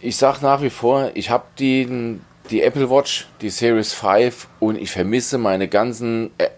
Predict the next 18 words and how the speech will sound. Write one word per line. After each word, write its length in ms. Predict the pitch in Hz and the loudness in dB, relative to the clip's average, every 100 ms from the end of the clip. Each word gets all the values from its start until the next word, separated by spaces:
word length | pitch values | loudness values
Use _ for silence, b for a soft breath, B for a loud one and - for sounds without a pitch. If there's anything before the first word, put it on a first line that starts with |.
| 101 - | -10 -4
Android-Watches 1160 | 113 110 104 98 131 92 95 - 120 113 - | -2 -2 -2 -2 -2 0 0 2 0 0 -6
mit 180 | 107 98 | -6 2
Wear 220 | 107 123 | 4 6
O 20 | 123 | 6
S 460 | 101 117 113 - - | 4 2 0 -8 -2
oder 200 | 95 101 | -2 0
mit, 260 | 107 - - | -2 -6 -10
ähm, 300 | - 104 101 | -8 -6 -4
mit, 180 | 104 104 | -4 -2
äh, 100 | 98 | -2
Amazfit 400 | 101 110 - 113 | 2 2 2 0
O 100 | 87 | 2
S 340 | 78 107 - | 4 2 0
und 280 | - 104 104 B B - | -4 -4 -4 B B -14
wie 180 | 90 110 | -4 0
sie 120 | 107 | 2
alle 180 | 98 90 | 2 2
heißen, 340 | 98 107 113 | 0 0 -4